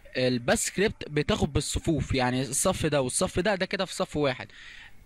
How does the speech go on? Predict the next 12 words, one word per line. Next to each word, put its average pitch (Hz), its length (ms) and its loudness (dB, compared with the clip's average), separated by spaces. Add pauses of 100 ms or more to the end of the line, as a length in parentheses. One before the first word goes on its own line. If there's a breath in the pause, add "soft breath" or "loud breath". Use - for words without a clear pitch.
المسافه 180 560 2
دي 262 220 0 (520 loud breath)
معناها 180 380 2
ان 202 100 -2
انت 220 180 0
كده 226 200 2
بتبتدي 214 440 -2
صف - 260 -2
جديد، 147 360 0
فطبع 180 420 0
soft 233 340 0
وسكريبت. 147 420 -2